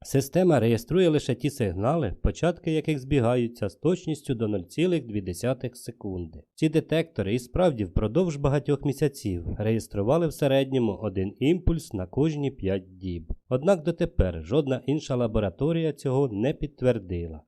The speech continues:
і природа цих сигналів залишається нез'ясованою.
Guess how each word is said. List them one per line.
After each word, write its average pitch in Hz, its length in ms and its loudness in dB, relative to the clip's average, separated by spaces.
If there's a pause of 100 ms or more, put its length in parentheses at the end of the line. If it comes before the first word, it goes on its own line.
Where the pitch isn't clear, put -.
(100)
і 127 100 0
природа 151 500 4
цих 120 220 0
сигналів 147 640 0
залишається 139 840 0
нез'ясованою. 98 1040 -2